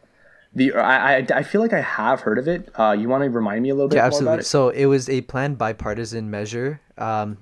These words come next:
Speaker 2: in the U-,
Speaker 1: Mm-hmm.
Speaker 2: the U S Senate, where it would essentially prevent any,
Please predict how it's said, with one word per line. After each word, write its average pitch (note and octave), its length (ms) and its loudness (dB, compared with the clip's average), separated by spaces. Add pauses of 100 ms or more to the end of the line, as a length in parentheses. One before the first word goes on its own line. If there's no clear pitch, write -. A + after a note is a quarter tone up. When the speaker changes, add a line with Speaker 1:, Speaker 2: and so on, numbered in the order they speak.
(140)
Speaker 2:
in A#2 120 -6
the A#2 80 -2
U-, A#2 100 0
Speaker 1:
Mm-hmm. A2 180 -6
Speaker 2:
the A#2 120 -6
U A#2 160 -2
S A2 100 -4
Senate, A2 500 -4
where A#2 560 -2 (260)
it B2+ 120 -2
would C3 100 0
essentially C#3+ 720 -4
prevent B2 540 -4
any, B2 480 -6